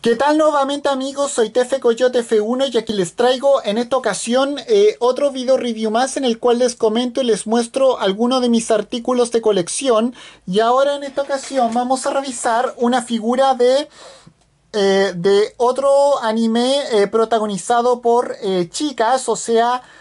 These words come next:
del género majo shoujo. Y bueno, ahora en esta ocasión, eh, el video review es de, eh, una serie anime que a mí me gusta bastante, que me gusta mucho, al igual que Sailor Moon,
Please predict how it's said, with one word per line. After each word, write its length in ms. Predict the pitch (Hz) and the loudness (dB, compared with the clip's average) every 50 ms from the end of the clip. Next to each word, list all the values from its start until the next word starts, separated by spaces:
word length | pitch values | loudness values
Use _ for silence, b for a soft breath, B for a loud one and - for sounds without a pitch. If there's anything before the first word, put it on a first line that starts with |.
| B B B B | B B B B
del 760 | - 175 170 208 226 240 254 247 247 226 208 208 202 202 185 | -8 -2 2 2 4 4 4 2 2 2 2 2 2 2 -2
género 600 | 165 - 233 240 226 233 226 240 240 247 247 - - | -6 -4 -2 0 0 2 2 4 2 2 0 -2 -4
majo 360 | 214 208 214 202 - 208 190 | -4 -4 -4 -2 -2 -4 -4
shoujo. 600 | 165 - - 277 254 - - 208 226 262 302 311 B B B B B _ - | -4 -2 0 0 0 0 0 0 0 0 0 -2 B B B B B _ -6
Y 280 | 226 240 254 254 269 | -4 -4 -4 -4 -4
bueno, 440 | 247 240 302 262 180 131 110 113 - - | -2 0 0 0 0 -2 -4 -8 -8 -2
ahora 320 | - 196 220 254 277 294 294 | 0 2 2 2 2 0 0
en 80 | 294 | -2
esta 200 | 302 285 - 302 | -4 -4 -4 -6
ocasión, 640 | 302 302 311 285 - - 247 208 208 226 247 269 B B B B B B B B - | -4 -2 -4 -4 -4 -4 -2 0 0 0 -2 -6 B B B B B B B B -2
eh, 280 | 208 208 202 196 196 190 | 2 2 4 4 4 2
el 140 | 185 190 180 | 0 0 -2
video 260 | 196 214 202 233 247 | -6 -2 0 0 0
review 400 | 247 269 269 240 247 254 262 269 | 0 0 -6 -8 -8 -4 -2 -2
es 160 | 269 240 - | -2 -4 -2
de, 320 | - 240 240 247 247 - - - | 0 2 4 4 2 0 -2 -4
eh, 380 | 208 196 196 196 190 190 185 - | 0 0 2 2 0 0 -2 -2
una 560 | 220 226 240 240 254 247 233 233 233 220 208 | -2 -2 0 2 2 2 2 2 0 0 -2
serie 300 | 208 - - 247 240 254 | -2 -4 -6 -4 -2 0
anime 360 | 254 233 226 220 226 240 247 240 | 0 0 0 0 0 0 0 0
que 120 | - 240 | 0 0
a 60 | 220 | 0
mí 160 | 214 226 240 | 0 0 0
me 120 | 240 233 214 | 0 0 0
gusta 320 | 208 233 226 226 - 254 | -2 -4 -4 0 0 0
bastante, 840 | 220 202 170 - - 247 262 240 196 170 - 202 226 254 277 294 285 B B B B B B B _ | 0 0 -4 -2 -2 -2 -2 -2 -2 -4 -2 0 0 0 0 -2 -6 B B B B B B B _
que 560 | - 214 202 196 196 196 190 190 185 185 185 - | -2 0 2 2 4 4 2 2 0 0 -2 -6
me 160 | 208 190 190 | -4 -2 -2
gusta 460 | 196 214 240 233 233 - 254 233 214 | 0 0 -2 -4 -2 -2 0 0 0
mucho, 460 | 202 208 240 247 233 - - 277 262 254 | 0 0 -2 -4 -4 -2 0 2 2 2
al 120 | 240 220 | 2 0
igual 300 | 208 196 208 226 233 233 | -2 -2 0 0 -2 -2
que 100 | 233 254 | -4 -8
Sailor 380 | 240 - 277 254 247 247 247 233 | -8 -6 -4 0 0 0 0 2
Moon, 440 | 233 254 240 226 220 226 254 277 | 2 2 2 2 2 0 -4 -6